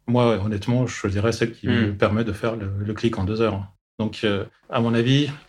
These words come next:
Speaker 1: ceux qui restent dans l'état actuel, avec les autres qui avancent, hein, vont perdre des parts de marché et à terme, euh, probablement disparaître. Donc, euh, pour moi, c'est quelque chose, euh, il faut, euh, il faut absolument y aller.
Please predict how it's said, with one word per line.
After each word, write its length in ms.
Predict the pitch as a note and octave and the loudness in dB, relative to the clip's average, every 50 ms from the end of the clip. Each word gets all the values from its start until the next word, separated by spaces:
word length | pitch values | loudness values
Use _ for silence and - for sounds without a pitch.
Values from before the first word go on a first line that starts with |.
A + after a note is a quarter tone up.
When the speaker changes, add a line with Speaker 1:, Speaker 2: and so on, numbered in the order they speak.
| - - | -18 -14
Speaker 1:
ceux 280 | C3+ - - - C3+ | -12 -6 0 2 2
qui 280 | C3 C3+ - A#2 A2+ A#2 | 2 2 2 2 2 2
restent 580 | A2+ G#2+ A2 A#2 A#2+ B2 B2 - - - - - _ - | 2 2 2 2 2 0 -2 -6 -14 -20 -20 -16 _ -4
dans 100 | G#2+ G#2+ | -2 0
l'état 220 | A2 A2+ - A#2 | 0 0 0 0
actuel, 400 | A2 G#2+ G#2 - B2+ C3+ C#3 C3+ - - _ _ - _ - | -2 -2 0 0 2 2 2 0 -2 -8 _ _ -20 _ -2
avec 240 | - G#2+ A2 A2 - | 0 0 0 0 0
les 200 | A2+ G#2+ G#2 G#2+ | 0 2 4 4
autres 340 | B2+ B2+ B2+ B2+ - - _ _ _ _ _ _ | 4 4 4 2 -4 -14 _ _ _ _ _ _
qui 220 | _ - A#2+ A#2+ - | _ -4 -4 -2 0
avancent, 460 | - A#2+ A2+ - B2+ C#3+ C3+ - - | 0 0 2 4 2 2 2 0 -2
hein, 220 | A2 G2+ G#2 G2+ - _ _ _ _ _ _ | -2 -2 -4 -4 -8 _ _ _ _ _ _
vont 100 | - G#2 | -4 -4
perdre 420 | G2+ G2 A2+ G#2+ A2 G#2+ G2 F2+ - - | -2 2 2 2 2 2 -2 -6 -10 -10
des 120 | - G2+ G2+ | -8 -8 -2
parts 180 | G2+ A2+ G#2+ | 0 0 0
de 60 | G#2 G2+ | 0 0
marché 400 | G2+ F#2+ F#2+ - - A#2+ A#2+ A#2 - - _ - - - - - | 0 0 -2 -2 -2 -2 -2 -2 -4 -8 _ -20 -20 -16 -10 -6
et 120 | A2 G#2 | -4 -2
à 100 | G2+ G2 | -2 -2
terme, 260 | G2 - A2 A2+ A#2 | 0 0 0 2 0
euh, 240 | G#2+ G2 G2 G#2 G#2 A2 C#3 D3+ - - C#3+ C#3+ - - - - - | 0 -2 -2 -4 -4 -6 -8 -10 -12 -14 -14 -16 -16 -18 -20 -6 0
probablement 460 | - B2 A2+ A2+ G#2+ G#2 A#2 A#2 A2 | 2 4 4 4 4 2 2 0 0
disparaître. 480 | G#2+ G2+ - - A#2 A2+ A2+ A2+ - G2+ F#2+ G2 - - - | -2 -2 -2 0 0 0 0 -2 -4 -10 -10 -10 -10 -6 -4
Donc, 260 | A2 G#2 G#2 G#2 - G#2+ | -2 -2 -2 -4 -4 -4
euh, 220 | G2+ G2 G2 G2+ | -2 -2 -2 -2
pour 180 | G2+ G2+ A2 A2 | -2 -2 0 2
moi, 140 | A#2+ B2 | 2 2
c'est 180 | B2+ - - A#2 | 2 0 -2 -2
quelque 260 | - A2+ A2 - A#2 | -2 -2 -2 -2 -2
chose, 300 | - - B2 B2 B2+ - - | -2 -2 -2 -2 -2 -4 -4
euh, 380 | A#2 F#2+ G2 G2 F#2+ G2+ G#2 G#2+ | -4 -2 -2 -2 -2 -2 -4 -4
il 80 | - G#2+ | -6 -8
faut, 340 | - - - A#2+ A#2+ A#2 A2+ | -6 0 2 4 4 4 2
euh, 260 | G2+ F#2 F#2 F#2 F#2+ G2+ | -2 -4 -6 -8 -10 -12
il 60 | A#2+ | -10
faut 140 | - - A2+ | -4 -2 -2
absolument 360 | G#2 F#2+ - G#2 G#2+ A#2 A#2+ | -2 0 -2 -2 0 2 2
y 80 | A2+ A#2+ | 2 2
aller. 180 | A#2 A#2 - | 0 0 -2